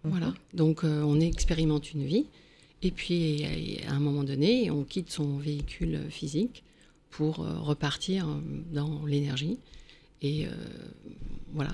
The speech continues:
Speaker 2: on, on, on termine sa vie. Et après, euh, ce qu'il se passe, euh, voilà, c'est, c'est, c'est, c'est autre chose. Mais, euh, là, pour le, pour le sujet concernant donc cette incarnation et cette fin de vie, dans le physique, ce qu'il se passe, c'est qu'on va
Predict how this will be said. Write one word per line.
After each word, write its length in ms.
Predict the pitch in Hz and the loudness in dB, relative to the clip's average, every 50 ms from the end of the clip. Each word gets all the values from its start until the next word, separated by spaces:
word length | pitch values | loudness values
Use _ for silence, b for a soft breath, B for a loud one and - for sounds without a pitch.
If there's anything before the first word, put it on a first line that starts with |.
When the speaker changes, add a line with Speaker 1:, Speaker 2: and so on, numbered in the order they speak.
| 208 202 | -4 -4
Speaker 2:
on, 140 | 160 143 135 147 - - - - - | -4 -4 -6 -6 -10 -12 -12 -10 -10
on, 60 | 135 - 151 | -8 -4 -4
on 40 | 147 | -6
termine 360 | 139 - 156 147 151 156 156 | -2 -2 -2 0 2 2 2
sa 180 | 147 - - - | 0 -2 -4 -4
vie. 300 | 143 143 160 208 240 254 247 B B B B B B B B B B _ | -2 0 2 2 2 2 0 B B B B B B B B B B _
Et 120 | 160 160 | 0 0
après, 400 | 151 139 - - - 180 190 190 | 0 0 -2 0 0 2 2 4
euh, 360 | 180 165 160 160 170 165 165 160 | 2 2 0 0 -2 -4 -6 -6
ce 80 | - | -6
qu'il 220 | - - 151 151 - | -6 -6 -4 -4 -4
se 100 | - - | -6 -4
passe, 440 | 170 - 165 175 196 190 - - - | -2 0 0 0 0 -2 -4 -6 -8
euh, 380 | 196 - 175 - - - - - - - - - | -8 -8 -8 -8 -8 -10 -10 -12 -14 -18 -20 -6
voilà, 260 | - - - - - - - - - | -4 -2 -2 -2 -6 -12 -18 -20 -20
c'est, 220 | - - - - - - - - - - - - _ - - - - - - - 180 175 - - _ | -16 -12 -12 -12 -10 -12 -14 -14 -16 -20 -20 -20 _ -20 -20 -20 -20 -20 -18 -18 -18 -20 -20 -20 _
c'est, 160 | - - - | -12 -12 -12
c'est, 160 | - - - - | -12 -12 -14 -4
c'est 240 | - - 151 - | -2 0 0 0
autre 220 | 156 - - 160 156 | 0 -2 -2 -4 -4
chose. 240 | - - - - 165 | -4 -6 -6 -4 0
Mais, 160 | 160 165 156 156 B B B B B B - - | 0 0 0 0 B B B B B B -2 0
euh, 220 | 151 147 143 147 | 2 2 2 4
là, 180 | 151 170 190 190 | 4 4 4 4
pour 220 | - 202 - 180 | 2 2 2 4
le, 680 | 175 170 165 160 160 156 156 160 151 160 - - - 170 | 6 6 6 4 2 2 0 0 -2 -2 -4 -4 -6 -6
pour 140 | - - 202 | 0 2 4
le 100 | 196 196 | 4 4
sujet 380 | 190 - - 208 196 214 214 208 | 2 2 2 4 4 4 4 4
concernant 560 | - - 185 175 - 190 175 175 175 175 170 | 2 0 0 0 2 2 2 4 4 4 6
donc 200 | 160 156 151 147 | 6 6 4 4
cette 240 | - - 226 220 - | 4 0 2 2 4
incarnation 960 | 185 175 165 165 160 165 180 165 165 165 165 160 - - - 170 160 165 160 - | 4 4 6 4 4 4 2 4 4 6 4 4 2 2 2 4 4 4 2 0
et 140 | - 139 147 | -2 -4 -4
cette 440 | - - 160 - - - 139 131 131 | -2 -2 -4 -4 -4 -4 -4 -4 -4
fin 260 | 147 - - 208 214 | -4 -4 0 2 2
de 80 | 196 175 | 4 4
vie, 180 | 170 196 240 240 | 2 2 2 2
dans 180 | 165 196 220 | 4 6 6
le 80 | 233 220 | 6 6
physique, 360 | - - 190 202 247 254 - | 4 0 0 0 0 -2 -4
ce 80 | - - | -8 -4
qu'il 180 | - 214 190 | -2 -2 0
se 140 | 180 - 190 | 0 0 -2
passe, 260 | 180 - 269 285 269 | 0 0 0 0 0
c'est 100 | - 202 | -2 -4
qu'on 140 | - 190 185 | -2 0 0
va 100 | 180 180 | 0 0